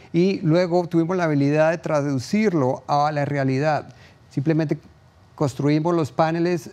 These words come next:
ah, con los backer block, colocamos los paneles, podemos usar aquí en este momento como se usó básicamente un edging que se puede hacer, eh, curvar y darle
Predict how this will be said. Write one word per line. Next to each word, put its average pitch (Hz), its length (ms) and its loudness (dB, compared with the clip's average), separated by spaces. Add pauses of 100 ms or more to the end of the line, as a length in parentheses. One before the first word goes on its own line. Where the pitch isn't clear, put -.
ah, 147 460 2
con 147 180 0
los 127 140 0
backer 151 320 -2
block, 170 420 -4
colocamos 160 460 0
los 180 160 -2
paneles, 165 480 -2 (240)
podemos 151 280 -2
usar 156 220 2
aquí 160 220 -2
en 165 60 0
este 165 160 -6
momento 151 280 -2
como 160 160 -4
se 139 120 -6
usó 147 380 -2 (220)
básicamente 147 480 -4
un 160 80 0
edging 165 560 -2 (180)
que 139 100 -4
se 131 100 0
puede 139 380 -2
hacer, 147 460 -4
eh, 156 200 -4
curvar 151 680 -2
y 165 400 -2
darle 151 460 -2